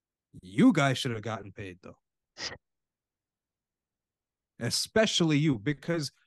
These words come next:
when, when they f-, first brought you guys in, he, like, wanted it to be super professional because I worked at Screen Rant. He asked me how it was.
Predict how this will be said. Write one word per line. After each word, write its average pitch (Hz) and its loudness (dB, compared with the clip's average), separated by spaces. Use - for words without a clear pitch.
when, 143 -2
when 151 0
they 180 0
f-, - -8
first 160 0
brought 151 0
you 147 -6
guys 131 -2
in, 139 -2
he, 135 0
like, 143 2
wanted 127 -4
it 123 -4
to 120 -10
be 117 -8
super - -4
professional 110 -6
because 107 -8
I 107 -6
worked 107 -6
at 113 -8
Screen 113 -6
Rant. 104 -6
He 110 -10
asked 104 -12
me 101 -12
how 101 -10
it 104 -12
was. 107 -6